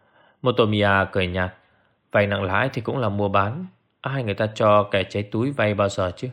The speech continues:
Gì chứ con nợ tự sát người ta còn lỗ hơn. Nghe thấy từ tự sát, Nita nghĩ ngay đến chuyện đó. "Ý anh là bảo hiểm sinh mạng ấy hả?" Motomiya búng tay đánh tách. "Chính xác." Nita ngạc nhiên nhìn Inagaki.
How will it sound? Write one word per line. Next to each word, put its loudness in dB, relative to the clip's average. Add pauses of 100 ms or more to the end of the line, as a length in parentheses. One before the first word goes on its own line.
(560)
Gì 4
chứ 0
con 0
nợ 0
tự -4
sát -4
người -2
ta -2
còn -2
lỗ 2
hơn. -2 (840)
Nghe 2
thấy -2
từ 0
tự -2
sát, -6
Nita -2
nghĩ -4
ngay -2
đến -4
chuyện -4
đó. -6 (640)
"Ý -2
anh 0
là 2
bảo -2
hiểm -4
sinh -6
mạng 0
ấy -6
hả?" -6 (760)
Motomiya 2
búng -2
tay -4
đánh -4
tách. -8 (280)
"Chính -4
xác." -4 (720)
Nita 2
ngạc 0
nhiên 0
nhìn 0
Inagaki. -2